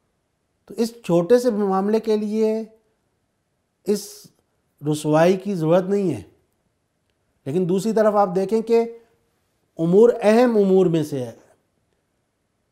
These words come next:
جیسے عدالت اور ظلم کا مسئلہ ہے، جیسے قرآن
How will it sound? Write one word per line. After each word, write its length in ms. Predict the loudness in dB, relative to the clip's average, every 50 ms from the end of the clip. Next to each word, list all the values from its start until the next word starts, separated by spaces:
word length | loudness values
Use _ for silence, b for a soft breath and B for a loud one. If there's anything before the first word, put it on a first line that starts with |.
| _ _ _ _ _ _ _ _ _ _ _
جیسے 520 | -10 -6 -4 -2 -2 -2 -2 -2 -2 -2 -4 -8 -16 _ _ _ _ _ _ _ _ _ _ _
عدالت 640 | -8 -4 -2 0 0 2 2 2 2 0 -2 -6 -20 _ _ _ _ _ _ _ _ _ _ _
اور 140 | -8 -6 -6
ظلم 380 | -6 -6 -4 -2 -2 -2 -2 -2
کا 120 | -2 -2
مسئلہ 320 | -2 -4 -6 -8 -10 -12 -12
ہے، 160 | -12 -14 -16 -20 _ _ _ _ _ _ _ _ _ _ _ _ _ _ _ _ _ _ _ _ _ _ _ _ _ _ -12
جیسے 480 | -6 -4 -4 -2 -2 -2 -2 -2 -2 -6 -8 -14 _ _ _ -4
قرآن 440 | 0 2 2 4 4 2 0 -2